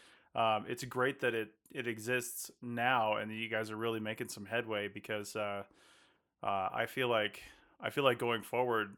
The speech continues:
racism issues across the board in all industries are gonna be a, an issue because,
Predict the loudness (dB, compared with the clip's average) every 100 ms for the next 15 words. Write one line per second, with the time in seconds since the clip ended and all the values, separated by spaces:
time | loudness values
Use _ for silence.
0 | -10 -2 -2 -2 -4 -4 -4 -4 -4 -2
1 | 0 0 -2 -2 0 0 -4 -2 -2 -2
2 | -6 -8 -10 -8 -10 -8 -8 -8 -8 -6
3 | -6 -6 -8 -8 -8 -8 -10